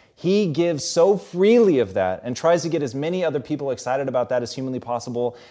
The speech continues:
His most recent book, The Future of Humanity, is absolutely breathtaking in its scope and what it covers, but most importantly, in the way that it will hopefully encourage other people to see that beautiful future, to help bring it into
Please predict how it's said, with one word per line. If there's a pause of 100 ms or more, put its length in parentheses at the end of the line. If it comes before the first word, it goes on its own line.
His
most
recent
book, (220)
The
Future
of
Humanity,
is
absolutely
breathtaking
in
its
scope
and
what
it
covers, (500)
but
most
importantly, (180)
in
the
way
that
it
will
hopefully
encourage
other
people
to
see (260)
that
beautiful
future,
to
help
bring
it
into